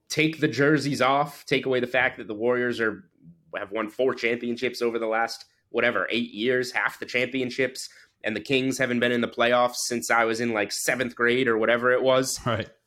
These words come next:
Speaker 1: Take those things out. We got a team that's eleven and thirty on the road this season, playing the first two on the road, and they're, like, nearly a minus three hundred favorite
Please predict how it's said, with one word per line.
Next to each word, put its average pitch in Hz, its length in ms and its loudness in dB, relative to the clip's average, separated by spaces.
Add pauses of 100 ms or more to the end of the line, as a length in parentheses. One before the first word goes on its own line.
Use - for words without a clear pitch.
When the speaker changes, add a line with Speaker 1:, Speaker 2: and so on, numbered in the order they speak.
Speaker 1:
Take 202 240 2
those 196 260 4
things 175 260 4
out. 156 300 2 (260)
We 135 180 2
got 165 160 4
a 160 60 0
team 175 320 4
that's - 240 0 (240)
eleven 151 520 4
and 139 260 4
thirty 151 320 4
on 123 120 4
the 117 80 4
road 127 300 6
this 104 200 -2
season, 101 380 -8
playing 120 300 0
the 113 80 -2
first 123 340 0
two 135 180 0
on 120 100 0
the 110 80 0
road, 107 380 4
and 104 120 -2
they're, 107 180 2
like, 101 240 2
nearly 110 360 0
a 104 60 2
minus 101 400 0
three 110 240 -10
hundred 98 340 -8
favorite 95 460 -2